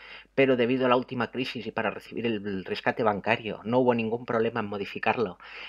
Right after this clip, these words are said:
añadiendo un artículo en el que deci-, hablaba del techo de la deuda del país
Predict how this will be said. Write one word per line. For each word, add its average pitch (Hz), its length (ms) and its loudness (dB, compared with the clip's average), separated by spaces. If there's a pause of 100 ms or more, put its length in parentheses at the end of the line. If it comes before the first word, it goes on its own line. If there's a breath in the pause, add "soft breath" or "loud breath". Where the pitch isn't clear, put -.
añadiendo 131 880 2 (180 loud breath)
un 139 220 0
artículo 120 520 -2
en 104 60 0
el 104 80 -2
que 107 220 -2
deci-, - 240 -16
hablaba 110 400 2
del 95 180 -2
techo 127 340 -2
de 110 120 0
la 98 100 2
deuda 95 560 -2
del 104 220 -6
país 95 360 -2